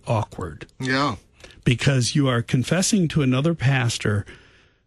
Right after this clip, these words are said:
Speaker 1: what you really don't want the circuit to know about.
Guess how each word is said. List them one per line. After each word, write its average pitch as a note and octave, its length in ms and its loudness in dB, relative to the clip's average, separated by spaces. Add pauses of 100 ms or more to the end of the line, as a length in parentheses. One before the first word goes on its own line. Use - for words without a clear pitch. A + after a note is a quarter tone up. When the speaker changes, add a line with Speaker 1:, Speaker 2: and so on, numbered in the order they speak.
(580)
Speaker 1:
what C3+ 280 2
you B2 120 2
really B2 260 2
don't A2+ 220 -2
want A2 200 -2
the - 80 -6
circuit - 380 -4
to A#2 100 -4
know G#2 140 -4
about. G#2+ 280 -10